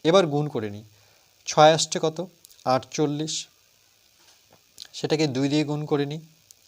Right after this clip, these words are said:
আট দুগুণে ষোলো, ছয়, হাতের এক, চার দুগুণে আট আর একে নয়, তাহলে কত? নাইনটি সিক্স root over three, এত বর্গ সেমি।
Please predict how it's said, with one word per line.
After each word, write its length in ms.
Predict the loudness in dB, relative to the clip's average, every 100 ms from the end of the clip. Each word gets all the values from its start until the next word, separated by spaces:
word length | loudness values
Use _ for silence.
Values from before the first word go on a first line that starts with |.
| -4
আট 180 | 0 0
দুগুণে 320 | -2 -4 -4
ষোলো, 320 | -6 -6 -6 -6
ছয়, 380 | -2 0 0 -2 -14 -16
হাতের 240 | -12 -8 -4 0 0
এক, 80 | -2 _ _ -6
চার 260 | 0 0 0
দুগুণে 260 | -6 -2
আট 160 | -2 -2
আর 100 | -6
একে 240 | -6 -6 -6 _ _ -12
নয়, 220 | -10 -10 -14 _ _ _
তাহলে 160 | -10 -4
কত? 180 | -2 0
নাইনটি 540 | -2 0 -2 -4 -8
সিক্স 500 | -8 -6 -6 -6 -10 -12 _ _ -10
root 160 | -4 -2
over 140 | -2 -2 -4
three, 220 | -4 -4 -6 _ _ _ _
এত 240 | -8 -2 -2
বর্গ 760 | 0 0 0 -2 -4 -4 -4 -6 _ _ _ _ _ _ _
সেমি। 380 | -14 -10 -10